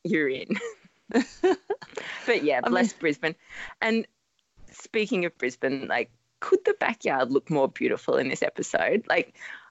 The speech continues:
Speaker 1: I find
Speaker 2: <laughs>
Speaker 1: if you lie on a trampoline, things already look pretty idyllic. Like, I love that,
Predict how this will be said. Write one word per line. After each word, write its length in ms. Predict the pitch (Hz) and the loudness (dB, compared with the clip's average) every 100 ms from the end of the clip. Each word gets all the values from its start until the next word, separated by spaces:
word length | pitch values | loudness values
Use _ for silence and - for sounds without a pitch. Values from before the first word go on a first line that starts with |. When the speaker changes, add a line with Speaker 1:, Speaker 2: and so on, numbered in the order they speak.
| _ _ - | _ _ 0
Speaker 1:
I 80 | 339 | 0
find 420 | - 370 370 339 - | 0 -2 -2 -4 -4
Speaker 2:
<laughs> 60 | 277 | -4
Speaker 1:
if 140 | 214 | 0
you 80 | 208 | 2
lie 240 | 160 151 | 2 2
on 100 | 156 | 0
a 60 | 156 | -2
trampoline, 920 | - 151 143 151 131 117 78 101 110 - _ _ _ - _ - - - | -2 -2 0 -2 -2 -4 -8 -10 -10 -14 _ _ _ -20 _ -6 -6 -2
things 320 | 254 254 233 | 0 2 4
already 420 | 180 156 151 147 | 4 4 2 2
look 260 | 147 135 - | 2 0 -2
pretty 360 | - 135 139 - | -4 0 0 0
idyllic. 600 | 143 139 - 131 139 - | 0 0 0 2 2 0
Like, 180 | 139 147 | 0 0
I 100 | 156 | 0
love 300 | 165 175 190 | 2 0 0
that, 220 | - | 0